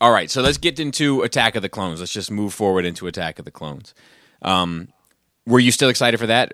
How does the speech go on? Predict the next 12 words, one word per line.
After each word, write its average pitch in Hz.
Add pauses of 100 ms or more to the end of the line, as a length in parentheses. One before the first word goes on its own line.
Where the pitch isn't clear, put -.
in, 101
in, 98 (440)
in 98
spite 101
of 95
any 95
kind 101
of 92
shortcoming 95
of 87
episode 90
one? 95